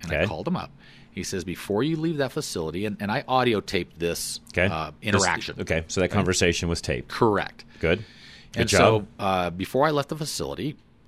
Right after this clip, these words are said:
Speaker 1: I contacted my friend who was the lawyer and judge, and he says, "Make sure that what they're telling you is correct. Go on the computer, because now everybody, all these companies have policies and procedures. There's no longer a handbook. Everything's on the computer." So I sat down and I s-,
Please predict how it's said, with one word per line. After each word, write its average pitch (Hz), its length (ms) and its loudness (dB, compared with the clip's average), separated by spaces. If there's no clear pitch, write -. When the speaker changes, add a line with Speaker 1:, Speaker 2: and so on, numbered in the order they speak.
Speaker 1:
I 87 200 -8
contacted 107 520 -2
my 139 80 -2
friend 90 300 -2
who 95 80 -4
was 92 120 -4
the 95 80 -4
lawyer 85 240 -2
and 139 100 -6
judge, 80 360 -8
and 95 80 -6
he 90 80 -6
says, 87 300 -4
"Make 98 300 -6
sure 98 680 0
that 101 160 2
what 98 160 2
they're 120 120 0
telling 87 260 -4
you 95 100 -2
is 113 80 -4
correct. 165 500 -2
Go 87 160 0
on 107 120 -2
the 175 60 -4
computer, 92 400 -4
because 95 220 -6
now 90 220 -4
everybody, 92 680 -4
all 98 140 -2
these 98 140 -2
companies 95 400 -4
have 87 340 -2
policies 95 420 -4
and 131 100 -6
procedures. 87 540 -4
There's 82 140 -6
no 80 100 -6
longer 85 320 -6
a - 60 -6
handbook. 113 600 -4
Everything's 131 320 2
on 110 120 2
the 101 60 -2
computer." - 400 -8
So 98 220 -2
I 143 140 0
sat 135 300 -2
down 85 240 -4
and 117 60 -4
I - 20 -4
s-, - 160 -8